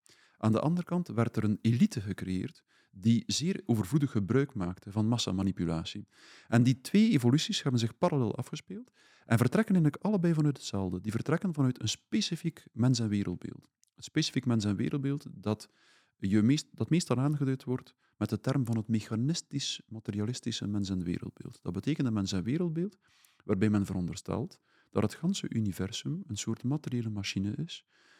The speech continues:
een set van, eh, elementaire deeltjes, atomen en moleculen, die allemaal volgens de wetten van de mechanica op elkaar inwerken en waaruit je uiteindelijk alles kan verklaren en uiteindelijk,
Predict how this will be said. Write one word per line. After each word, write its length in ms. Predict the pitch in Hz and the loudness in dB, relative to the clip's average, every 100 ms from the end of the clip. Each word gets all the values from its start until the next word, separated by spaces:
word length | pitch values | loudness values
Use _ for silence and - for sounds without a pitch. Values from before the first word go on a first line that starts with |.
| _ | _
een 200 | 104 107 | 0 2
set 480 | - - 170 - - _ _ _ | 0 -2 -6 -12 -18 _ _ _
van, 480 | 98 110 107 98 - _ _ _ | -4 2 2 0 -6 _ _ _
eh, 180 | 104 101 98 | 0 0 2
elementaire 500 | 147 147 120 113 107 | 2 2 2 0 0
deeltjes, 520 | 98 107 - 165 - | -2 -2 -6 -10 -6
atomen 380 | 107 - 135 120 | -4 0 0 2
en 80 | 107 | 0
moleculen, 560 | 104 98 - 160 196 - _ _ | -2 -4 -4 -4 -6 -10 _ _
die 180 | - - | -4 0
allemaal 300 | 160 170 160 | 2 2 0
volgens 280 | 107 160 175 | -2 -2 0
de 60 | 139 | 0
wetten 260 | 139 131 | -2 -2
van 100 | 120 | -2
de 80 | 117 | -2
mechanica 640 | 107 101 123 127 123 123 131 | -2 -4 -8 -8 -8 -10 -8
op 140 | - 113 | -8 -8
elkaar 240 | 107 98 | -6 -4
inwerken 540 | 95 98 110 - 156 - _ _ _ _ | -4 -6 -12 -16 -20 -20 _ _ _ _
en 140 | 107 | 0
waaruit 240 | 101 113 127 | 2 2 0
je 80 | 101 | -2
uiteindelijk 640 | 98 - 143 175 190 - _ _ _ _ _ _ _ | -2 -2 -4 -6 -8 -16 _ _ _ _ _ _ _
alles 260 | 226 240 | 4 4
kan 140 | - 147 | 2 2
verklaren 580 | 117 - 107 123 170 - _ | 2 -2 -2 -4 -8 -12 _
en 100 | 107 | 0
uiteindelijk, 420 | 104 131 147 - | 2 0 -2 -4